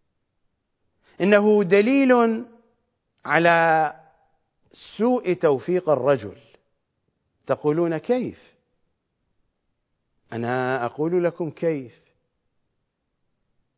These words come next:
ربما يقول البعض: "من أنك دائمًا تسيء الظن". نعم، أنا دائمًا أسيء الظن لأنني أمتلك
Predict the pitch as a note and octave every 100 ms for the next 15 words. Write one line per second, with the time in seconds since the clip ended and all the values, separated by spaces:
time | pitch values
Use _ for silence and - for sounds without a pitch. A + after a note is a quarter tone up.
0 | _ _ _ _ _ _ - D#3 D#3 E3
1 | D#3+ D#3 D3+ D3 - - _ _ _ _
2 | _ C#3 D#3+ E3 F3 D#3+ D3 C3+ G3 F#3
3 | E3 - _ _ - F#3 G#3+ C4+ C4 B3
4 | A#3 G#3+ D#4 D#4+ B3+ C#4 C#4 C#4 C4+ C#4
5 | _ _ _ _ _ _ _ _ _ _
6 | _ _ _ _ _ _ _ - G#3 A#3+
7 | A3+ G3 C#3+ C#3+ G#2+ - - _ - F3+
8 | F#3+ F3 E3 D#3+ D3+ F3 E3 E3 D#3+ C#3
9 | C3+ - C#3 C3+ A#2 F3+ B3 C4 - _
10 | _ _ _ _ B2 C3+ E3 F3+ E3+ D#3
11 | D3+ C3 - A3 G#3